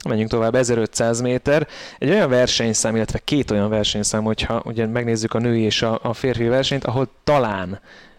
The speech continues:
nyugodtabban fogsz adni fogadási tippeket, de ennek megfelelően sok pénzt ne várjanak a,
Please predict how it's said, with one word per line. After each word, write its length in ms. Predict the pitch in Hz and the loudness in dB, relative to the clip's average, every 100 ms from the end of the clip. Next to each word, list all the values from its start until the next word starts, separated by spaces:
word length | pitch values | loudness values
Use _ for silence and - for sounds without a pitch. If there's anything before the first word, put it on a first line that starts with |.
| _ | _
nyugodtabban 680 | - 113 104 - 107 104 101 | -4 0 0 -2 -4 -2 -4
fogsz 360 | 98 98 - - | -4 -6 -6 -6
adni 480 | - 113 98 101 92 - - - | -4 -4 -2 -4 -6 -10 -20 -20
fogadási 540 | - 117 107 92 - 110 | -4 0 0 0 0 0
tippeket, 720 | 113 - 110 120 120 - 127 | -2 -2 -2 -2 -4 -6 -4
de 320 | 123 147 - - | 0 0 -2 -6
ennek 280 | 113 104 - | -4 -2 -2
megfelelően 840 | 110 - 110 110 107 110 113 110 - - - | -4 -2 -2 2 2 2 0 -4 -12 -20 -8
sok 220 | - - | -4 -4
pénzt 240 | - 98 | -4 -4
ne 80 | 107 | -2
várjanak 500 | 101 98 101 101 - | -2 -2 -2 -4 -4
a, 120 | 107 | -4